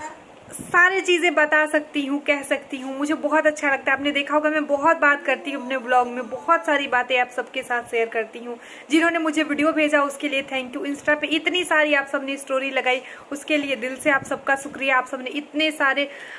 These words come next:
wishes जिसे मैं बोलूँगी वो भेजे उसके लिए आप सबका दिल से शुक्रिया।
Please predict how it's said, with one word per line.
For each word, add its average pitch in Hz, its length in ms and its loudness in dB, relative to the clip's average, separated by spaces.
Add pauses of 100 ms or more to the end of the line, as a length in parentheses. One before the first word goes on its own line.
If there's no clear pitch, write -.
(260)
wishes 302 320 2
जिसे 294 280 0
मैं 285 140 -4
बोलूँगी 277 400 -2
वो 277 220 0
भेजे 277 340 0
उसके 277 320 -4
लिए 277 100 -4
आप 247 240 0
सबका 247 320 -2
दिल 269 200 -4
से 285 160 -6
शुक्रिया। 254 500 -4